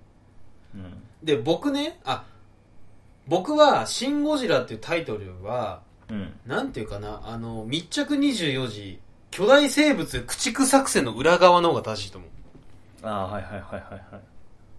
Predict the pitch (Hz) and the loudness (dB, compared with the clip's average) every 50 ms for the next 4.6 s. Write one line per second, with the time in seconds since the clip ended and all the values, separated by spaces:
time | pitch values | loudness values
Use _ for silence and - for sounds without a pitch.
0 | - - - 226 180 143 139 254 285 262 - - - 226 220 - 302 294 143 131 | -10 -2 2 2 2 4 4 2 2 2 0 -2 -2 -4 -4 -2 -2 0 0 0
1 | - - - - - - - - - - - - - - _ _ - - 92 - | -2 -4 -8 -14 -14 -16 -20 -20 -20 -20 -20 -20 -20 -20 _ _ -14 -14 -12 -10
2 | - 120 120 123 120 120 123 117 120 120 120 127 147 - - 120 117 113 107 104 | -8 -6 -6 -6 -6 -8 -8 -8 -8 -8 -10 -10 -12 -14 -12 -10 -8 -8 -6 -8
3 | 98 95 92 90 87 95 98 101 101 - - - - - - - - - - - | -8 -10 -12 -12 -14 -14 -16 -16 -16 -18 -20 -20 -20 -20 -20 -20 -20 -20 -20 -20
4 | - - - - - - - - - 190 - - | -20 -20 -20 -20 -20 -20 -16 -8 -6 -6 -6 -6